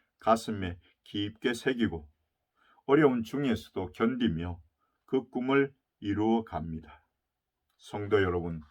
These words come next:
"꿈꾸는 자가 오는도다." 참 인상적인 말이 아닙니까? 사실 형들이 요셉을 꿈꾸는 자라고 부르는 것은 칭찬이 아니라 미워하고 조롱하는 말입니다. 그러나 이 말은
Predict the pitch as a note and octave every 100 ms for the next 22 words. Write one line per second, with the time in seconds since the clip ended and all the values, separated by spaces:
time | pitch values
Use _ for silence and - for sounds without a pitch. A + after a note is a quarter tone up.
0 | _ _ _ _ D3+ D#3+ D#3 D3+ D3 C#3
1 | A2+ B2+ - F#2+ F#2+ F2+ E2+ D#2+ D2+ -
2 | _ _ _ _ _ _ _ - - C#3
3 | B2+ C#3+ D#3+ D#3+ C3+ C3 C#3 F#2 F2 G#2
4 | E2 F2 F2+ D#2 _ _ _ _ _ _
5 | _ _ _ _ - B2+ C#3+ D3+ C#3+ C3+
6 | E3+ C#3+ G2 F2+ - _ - C3+ D3 C#3+
7 | C3+ - D3 E3 - D#3 D#3 D3 G2+ F#2+
8 | G2+ A#2+ - F#2+ G#2+ A#2 A2 - E2 -
9 | _ _ _ - E3 E3+ - A#2+ G2 D#2
10 | E2+ G#2 F#2+ F2 _ _ _ - C3 D#3
11 | B2+ F#2+ F2+ G2+ F#2 F#2+ G2+ A#2+ C3+ A#2+
12 | A#2 G#2+ D2+ D#2 D#2+ - _ _ _ _
13 | _ _ _ C#3+ C#3 C3 G2+ A2 B2 A#2+
14 | B2+ A2